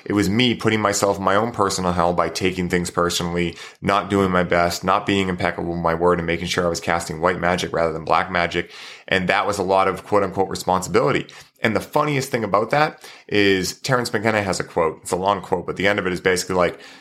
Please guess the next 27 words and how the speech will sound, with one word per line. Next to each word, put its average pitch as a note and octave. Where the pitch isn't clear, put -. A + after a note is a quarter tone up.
"This A2+
is G#2+
how G2
you F2
do D#2
it, -
by E2
hurling A#2+
yourself A2
into G2
the F2+
abyss E2+
and F2
realizing F#2
on E2
the E2+
other E2+
side E2
is D#2+
a D#2
feather C2
bed." G#1+
And F#2+
so G2
it's F#2+
like, G2
yeah, G#2+